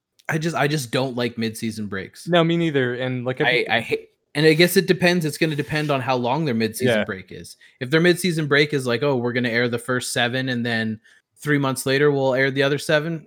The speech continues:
Speaker 1: 'kay, not happy about it, but I'll, I'll deal with it. I'll
Speaker 2: Yeah,
Speaker 1: s-,
Speaker 2: that's not
Speaker 1: I'll
Speaker 2: bad.
Speaker 1: accept it. If it, if they pull the same kinda shit that, like,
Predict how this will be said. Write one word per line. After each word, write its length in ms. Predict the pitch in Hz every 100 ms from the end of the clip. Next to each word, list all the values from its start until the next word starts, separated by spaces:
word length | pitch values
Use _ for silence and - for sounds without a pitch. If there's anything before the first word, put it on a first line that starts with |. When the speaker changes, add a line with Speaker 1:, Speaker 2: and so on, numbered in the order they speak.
| -
Speaker 1:
'kay, 220 | 165 160 -
not 200 | 147 165
happy 260 | 190 185
about 240 | 170 147 135
it, 160 | 147 -
but 120 | 139
I'll, 180 | 135 123
I'll 120 | 131
deal 240 | 131 139 120
with 140 | 113
it. 100 | 135
I'll 80 | -
Speaker 2:
Yeah, 60 | 147
Speaker 1:
s-, 40 |
Speaker 2:
that's 140 | 143 143
not 100 | 147 113
Speaker 1:
I'll 60 |
Speaker 2:
bad. 100 | 104
Speaker 1:
accept 240 | 104 123 -
it. 180 | 117 123 _ _ _ -
If 160 | 139
it, 180 | 160 165
if 140 | 143 120
they 140 | 147
pull 260 | 147 170 160
the 100 | 143
same 220 | - 147
kinda 240 | 147 143
shit 380 | 120 - 143 143
that, 140 | 139 107
like, 420 | 117 104 -